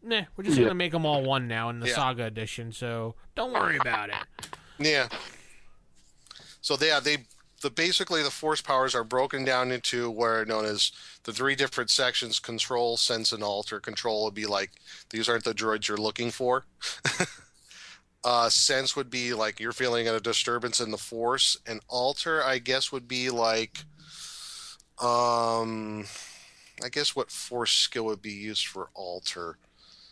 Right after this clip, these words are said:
Speaker 3: I guess maybe force lightning? I don't know.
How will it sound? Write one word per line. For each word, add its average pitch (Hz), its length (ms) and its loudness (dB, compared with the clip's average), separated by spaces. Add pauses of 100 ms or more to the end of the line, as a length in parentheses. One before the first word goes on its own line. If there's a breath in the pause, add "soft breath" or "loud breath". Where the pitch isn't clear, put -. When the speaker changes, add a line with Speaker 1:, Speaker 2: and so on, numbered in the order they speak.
(880 loud breath)
Speaker 3:
I 107 100 -2
guess 120 560 2
maybe 110 680 -8
force - 640 -4
lightning? 175 480 -8
I 131 100 -2
don't 131 180 -2
know. 95 380 -2